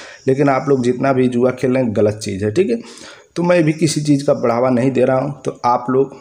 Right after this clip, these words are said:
जुआ भी खेलिए तो हिसाब से खेलिए, क्योंकि जुआ में घर द्वार, धन दौलत सब कुछ बर्बाद हो जा रहा है। तो जुए की लत बहुत बुरी होती है भाई लोग,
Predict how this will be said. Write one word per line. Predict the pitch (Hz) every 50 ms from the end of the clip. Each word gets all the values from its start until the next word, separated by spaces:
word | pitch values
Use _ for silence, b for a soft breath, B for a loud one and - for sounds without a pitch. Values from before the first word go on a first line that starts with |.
| - 117
जुआ | 110 117 123 131 131 123
भी | 123 131 127
खेलिए | 127 - 120 123 127 135 139
तो | 139 113
हिसाब | 101 110 113 110 123 117 117
से | - - 117
खेलिए, | - - 123 123 131 131
क्योंकि | 127 131 123 120 123 123
जुआ | 113 117 117 120 123 127
में | 131 127 117 113
घर | 101 117 123 123
द्वार, | 117 123 120 120 117 110
धन | 107 117 117 113
दौलत | 117 113 117 113
सब | - - 110 110
कुछ | 117 107 104
बर्बाद | 98 101 95 92 95 92 92
हो | 98 98
जा | 95 98
रहा | 95 101 104
है। | 107 - - - - - -
तो | 113 107
जुए | 98 110 110 110 110
की | 110 - 104
लत | 101 104 104 -
बहुत | - 104 107 107
बुरी | 104 113 117 117
होती | 117 120 117 - 127 117
है | 110
भाई | 117 120
लोग, | 127 127